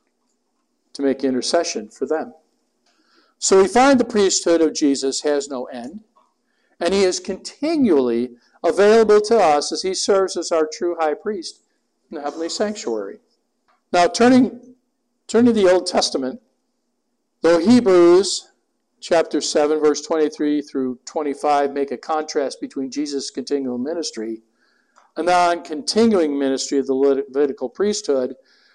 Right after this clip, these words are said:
the Levitical priesthood was designed by God to be as continuous as it could humanly be, meaning that because the priests died,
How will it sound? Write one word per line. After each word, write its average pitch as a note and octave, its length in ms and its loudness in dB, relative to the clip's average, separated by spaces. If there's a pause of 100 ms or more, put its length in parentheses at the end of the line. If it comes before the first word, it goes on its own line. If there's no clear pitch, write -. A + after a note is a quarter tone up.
(140)
the D#3 100 2
Levitical F3 680 4
priesthood F#3 520 0
was E3+ 320 2
designed E3+ 560 -2
by E3+ 200 2
God D3 420 2 (380)
to D#3+ 120 -4
be E3+ 160 4
as D#3 200 4
continuous F#3 840 -4
as D#3+ 280 -6
it D#3 160 -4
could C#3+ 260 0 (200)
humanly C3 1080 -4
be, A2+ 500 -4 (720)
meaning E3 500 -2
that C3 400 0 (800)
because C#3 440 -2
the C#3 100 -2
priests D3+ 480 -6
died, B2+ 640 -4